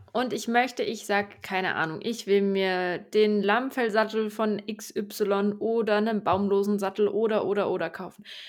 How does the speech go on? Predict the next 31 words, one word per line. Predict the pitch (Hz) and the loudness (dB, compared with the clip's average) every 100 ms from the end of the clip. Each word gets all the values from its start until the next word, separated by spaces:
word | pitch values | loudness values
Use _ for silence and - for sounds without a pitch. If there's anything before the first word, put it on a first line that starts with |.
| - | -8
Kannst | - 247 269 | -2 -2 -2
du | |
uns | 302 294 | -6 -6
denn | 277 | -4
mal | 262 | -4
noch | 254 247 | -4 -6
kurz | - 254 247 - | 0 2 2 0
erklären, | 208 - 208 196 202 185 | -6 -4 -2 0 -2 -2
was | 190 208 208 | -2 -2 -4
sind | - 208 208 - - - - | -2 -2 -2 -8 -20 -20 -4
so | 208 220 | 2 2
die | 180 214 226 | 2 -4 -2
Dinge, | 208 233 | -2 -2
die | 196 | 0
man | 196 180 | 0 0
beachten | - - 277 - 262 | 0 0 0 -4 -4
muss, | 262 262 | -4 -4
wenn | 214 | -2
man | 196 196 | 0 0
jetzt, | 185 185 - - - - | 0 -2 -6 -16 -18 -10
keine | 202 196 - | -4 -2 -2
Ahnung, | 156 185 185 185 185 | 0 0 0 -2 -4
einen | - 202 | 0 0
Sattel | 196 180 185 | 0 0 0
mit | 254 285 - | 0 -2 2
Baum | 233 233 233 226 | 4 4 2 -2
hat, | 226 220 | -4 -2
einen | 196 185 | -2 -2
Sattel | 180 202 | -2 -2
ohne | - 247 233 | 0 0 0
Baum, | 208 208 208 214 214 208 | 2 4 4 4 2 -2